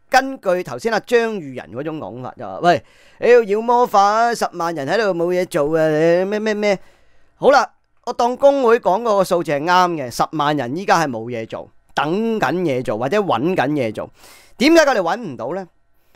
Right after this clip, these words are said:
係究竟啲僱主覺得唔適合啊，年紀大啊，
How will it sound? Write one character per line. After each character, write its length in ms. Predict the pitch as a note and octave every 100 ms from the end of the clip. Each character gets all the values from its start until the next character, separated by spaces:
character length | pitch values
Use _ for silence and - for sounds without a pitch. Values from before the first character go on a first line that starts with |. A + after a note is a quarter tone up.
| -
係 240 | G#3 G#3+
究 160 | A3+ A3+
竟 140 | B3+
啲 100 | D4+
僱 240 | F#3+ G#3+
主 260 | G#3 A3 G#3+
覺 80 | F#3+
得 220 | A#3 A3+ _ C3+ _ _ _ _ F3
唔 360 | D3+ D3+ D#3 E3+
適 280 | - F3+
合 80 | F3+ E3 G#3
啊， 260 | A3+ A#3 G#3+ _ _ _
年 320 | - E3+ D#3
紀 300 | D#3+ E3 A#3+ C4+
大 340 | G3+ E3+ D#3+
啊， 300 | F#3 A#3 G#3+